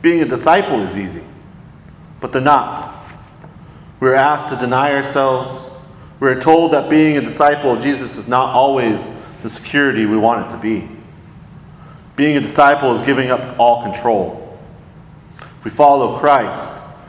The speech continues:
we are saying that we recognize that we are no longer in control. Our life belongs to God and always has. There's even more than that.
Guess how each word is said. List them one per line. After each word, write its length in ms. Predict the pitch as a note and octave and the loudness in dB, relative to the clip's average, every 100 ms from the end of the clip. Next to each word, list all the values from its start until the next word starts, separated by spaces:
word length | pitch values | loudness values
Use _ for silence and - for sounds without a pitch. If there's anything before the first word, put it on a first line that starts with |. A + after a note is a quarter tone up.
| - | -12
we 80 | B2+ | -4
are 60 | A#2+ | -4
saying 480 | - G3 G3 D#3+ C#3 | 0 2 2 0 0
that 440 | B2 A2 - - - - | -2 -2 -10 -14 -18 -6
we 100 | D3+ | 0
recognize 560 | D3+ G#3 G3+ E3 D3+ C3+ | 4 4 4 2 2 2
that 120 | C3+ | 2
we 120 | C3+ | 4
are 100 | C3 | 2
no 180 | C3+ C#3+ | 2 2
longer 400 | C#3 C3 A#2 G#2 | 4 2 2 -2
in 80 | F#2+ | -2
control. 1040 | G2 - - G3 D#3 G2+ - - - - - - | -8 -12 -4 2 2 2 -4 -10 -16 -20 -20 -2
Our 100 | B2+ | 2
life 340 | C#3 D3 D3 C3+ | 4 4 2 0
belongs 400 | B2+ B2 A#2 G2+ | 2 2 -2 -8
to 80 | |
God 440 | F2+ B2 B2+ B2+ G#2+ | 0 2 4 4 0
and 120 | G2+ | -2
always 300 | G#2+ G#2+ F#2+ | 0 0 -4
has. 440 | - A2+ A2 F2 - - - - - - - - - - - - - - | -2 -2 -2 -6 -14 -18 -20 -20 -20 -20 -20 -20 -20 -20 -20 -20 -20 -8
There's 160 | - C3 | -2 2
even 260 | E3+ D3+ C3 | 2 2 2
more 260 | C#3+ E3 | 2 2
than 140 | B2+ G#2+ | 0 -4
that. 340 | F#2+ F2 | -6 -8